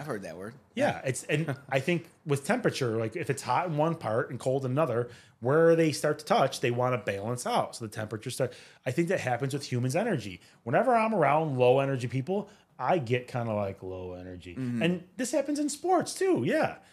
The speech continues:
Speaker 2: Like, if the team's not motivated and full of energy, you play like shit.
Speaker 1: You do.
Speaker 2: But if
Speaker 1: Yeah.
Speaker 2: the team's all, "Yeah, let's go," you're all amped up, I
Speaker 1: Well
Speaker 2: feel like people start to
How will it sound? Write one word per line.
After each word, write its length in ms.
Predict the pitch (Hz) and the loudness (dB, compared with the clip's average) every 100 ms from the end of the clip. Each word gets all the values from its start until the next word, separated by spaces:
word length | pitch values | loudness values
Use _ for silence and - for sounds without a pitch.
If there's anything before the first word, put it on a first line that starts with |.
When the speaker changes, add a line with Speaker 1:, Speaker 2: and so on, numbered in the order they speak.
| _ _ - | _ _ -6
Speaker 2:
Like, 120 | 151 | -2
if 80 | 185 | -2
the 60 | 156 | -2
team's 440 | - 180 202 226 | -2 0 2 0
not 220 | 190 190 | -2 -2
motivated 640 | 127 127 151 151 151 151 143 | 0 2 4 4 4 2 0
and 100 | 123 | 0
full 200 | 151 143 | 2 2
of 80 | 120 | 2
energy, 440 | 135 151 214 220 - - | 0 0 -2 -4 -8 0
you 200 | 202 277 | 2 2
play 220 | 127 120 | 2 4
like 160 | 147 | 4
shit. 420 | - 285 302 - - | 2 0 0 -2 -10
Speaker 1:
You 140 | 110 | -8
do. 260 | 110 135 190 - - | -6 -6 -8 -10 0
Speaker 2:
But 100 | 151 | 4
if 80 | 151 | 4
Speaker 1:
Yeah. 80 | 131 | 4
Speaker 2:
the 60 | |
team's 260 | - 240 165 | 2 0 6
all, 380 | 165 175 175 - - | 8 8 6 2 -4
"Yeah, 140 | 247 277 | 0 2
let's 180 | 262 | 2
go," 260 | - 294 277 | 6 6 6
you're 160 | 175 190 | 6 6
all 120 | 208 | 6
amped 220 | 202 196 | 2 2
up, 200 | 285 - | 0 0
I 60 | 123 | -4
Speaker 1:
Well 100 | 123 | 2
Speaker 2:
feel 80 | 175 | 4
like 120 | 165 | 4
people 240 | 165 151 | 2 0
start 240 | - 160 147 | 0 0 2
to 160 | 135 | 0